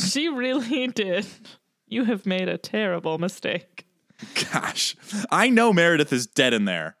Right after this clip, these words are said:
Speaker 2: and it's okay because, George, you made a terrible mistake, and now's my time to tell you. And
Speaker 1: I
Speaker 2: then
Speaker 1: will
Speaker 2: later I
Speaker 1: utilize
Speaker 2: will
Speaker 1: this
Speaker 2: fuck you
Speaker 1: moment.
Speaker 2: and ruin your marriage.
Speaker 1: Ha ha! The long con. <laughs>
Speaker 2: Ha ha ha! Ha ha ha!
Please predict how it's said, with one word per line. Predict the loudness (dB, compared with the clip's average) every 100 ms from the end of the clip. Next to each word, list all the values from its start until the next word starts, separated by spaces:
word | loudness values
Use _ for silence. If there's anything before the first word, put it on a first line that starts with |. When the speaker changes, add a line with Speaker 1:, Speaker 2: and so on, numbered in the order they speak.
| -4
Speaker 2:
and | 0
it's | 2 4
okay | 2 4 2 2
because, | 0 -2 -4
George, | 0 0 2 0
you |
made | -2 -2
a | -2
terrible | 0 0 0
mistake, | -4 -2 -2 0
and | 0
now's | 0 0 0
my | -2
time | -2 -2 -2 -4
to |
tell | -4 -4 -2 -4
you. | -8 -12 _ _ _ _ -8
And | -2
Speaker 1:
I | 0
Speaker 2:
then | 0 2
Speaker 1:
will | 2
Speaker 2:
later | 2 4
I | 4 4
Speaker 1:
utilize |
Speaker 2:
will | 2
Speaker 1:
this | 0 0
Speaker 2:
fuck | 0 0 -2
you | 0
Speaker 1:
moment. | 2
Speaker 2:
and | 0
ruin | 0 0
your | 0
marriage. | -2 -4 -8 -12 -16 _ _ _ _ _ _ -6
Speaker 1:
Ha | -4
ha! | -2 -2 -6 -10 -18 -16 -14 -8
The | -4 -2
long | 0 0
con. | -2 -2 -4 -6 -6
<laughs> | 2
Speaker 2:
Ha | 2 4 0 2 0 0 -6 -18 -2
ha | 2 4 4
ha! | 4 4 2 -4 _ -2
Ha | 0 2
ha | 0 0
ha! | 0 -2